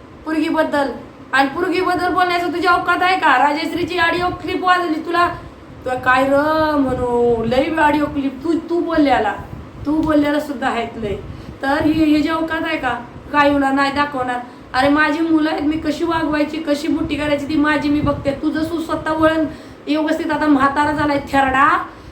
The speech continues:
तर व्यवस्थित वळण पहिलं स्वतःला लाव. दुसऱ्याच्या बायांना नजरेनं स्त्रियांना बघतोस ना की असं कुठल्या घाण नजरेनं,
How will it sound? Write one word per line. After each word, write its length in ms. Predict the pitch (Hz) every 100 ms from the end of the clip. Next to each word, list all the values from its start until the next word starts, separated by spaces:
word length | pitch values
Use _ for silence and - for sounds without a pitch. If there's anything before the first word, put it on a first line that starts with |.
| -
तर 140 | 269
व्यवस्थित 440 | 294 311 294 294 311
वळण 280 | 277 285 294
पहिलं 300 | 311 294 277
स्वतःला 400 | 285 285 262 269
लाव. 300 | 277 254 - - - -
दुसऱ्याच्या 520 | 233 277 277 269 277
बायांना 420 | 277 277 269 269
नजरेनं 480 | 269 269 262 262 269
स्त्रियांना 440 | 269 - 254 262 262
बघतोस 440 | 269 - 262 262
ना 320 | 277 339 320 - - - - - - -
की 340 | 269 269 262 262
असं 600 | 262 262 277 254 247 240 233
कुठल्या 220 | 302 285
घाण 280 | 269 226 269
नजरेनं, 440 | 285 269 240 220